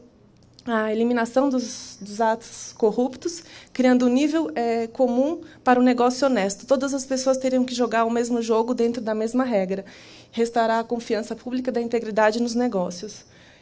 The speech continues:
O, o, o F C P A, ele contém dispositivos tanto de anticorrupção, que visam, então, a punição dos atos, é, de obtenção de vantagem ilícita,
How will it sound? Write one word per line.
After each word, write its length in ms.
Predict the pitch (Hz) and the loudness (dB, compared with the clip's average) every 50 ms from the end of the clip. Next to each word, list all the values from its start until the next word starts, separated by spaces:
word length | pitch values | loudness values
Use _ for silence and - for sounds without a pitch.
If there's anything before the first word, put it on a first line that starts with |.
| - _ _ _ | -20 _ _ _
O, 640 | - 226 220 226 220 220 214 214 208 202 190 196 196 196 185 - _ _ _ _ _ _ _ _ _ _ - - - - - - - _ _ _ _ - | -8 -8 -6 -6 -6 -6 -6 -4 -4 -6 -6 -8 -10 -12 -16 -20 _ _ _ _ _ _ _ _ _ _ -18 -18 -18 -18 -18 -20 -20 _ _ _ _ -4
o, 800 | 151 226 220 220 220 220 214 214 208 208 - - 220 220 220 220 | -2 0 0 2 0 0 0 2 2 2 0 0 0 -2 0 2
o 80 | 220 226 | 2 2
F 160 | 233 233 - | 0 0 -2
C 120 | - 269 254 | -4 -4 -2
P 100 | 254 262 | 4 6
A, 100 | 247 247 | 6 8
ele 140 | 247 247 247 | 6 4 0
contém 320 | - 240 233 240 240 233 | -4 -4 0 2 2 2
dispositivos 640 | 226 - - - 220 214 226 - - 240 202 214 - | 2 0 2 2 2 2 2 -2 -2 -2 -4 -6 0
tanto 300 | - 254 269 302 311 277 | 2 2 2 2 0 2
de 100 | - 247 | 4 4
anticorrupção, 800 | 240 240 247 - 233 226 220 214 - - - 220 247 294 320 - - - - - _ | 2 2 0 0 0 0 0 -2 -8 -4 -2 0 0 0 -2 -6 -12 -20 -20 -20 _
que 160 | - - 233 | -8 -6 -6
visam, 440 | 202 196 220 220 208 214 208 208 208 | -4 -4 -6 -6 -4 -4 -4 -4 -4
então, 260 | 202 208 202 220 214 | -6 -6 -6 -6 -4
a 180 | 208 202 202 202 | -2 -2 -4 -4
punição 520 | 202 - 226 214 214 214 - 214 208 208 | -2 -2 -2 -2 -4 -4 -4 -2 -2 -2
dos 160 | 196 190 190 | -4 -4 -2
atos, 560 | 208 196 196 202 - 202 196 196 - - - - - - - - - _ - | 0 0 0 -2 -4 -8 -8 -8 -10 -14 -18 -20 -20 -20 -20 -20 -20 _ -10
é, 520 | 196 185 190 190 180 180 185 185 - - - | -8 -6 -4 -4 -4 -4 -4 -4 -6 -8 -10
de 160 | 190 185 214 | -8 -6 -6
obtenção 340 | 196 202 - 208 208 214 202 | -4 -2 -2 -2 0 0 0
de 80 | 190 196 | 0 0
vantagem 520 | 190 196 196 202 208 202 196 196 196 190 | -2 -2 0 0 0 0 0 0 -2 -2
ilícita, 500 | 196 208 233 262 254 - 311 311 311 | -2 -2 -4 -4 -4 -6 -8 -8 -8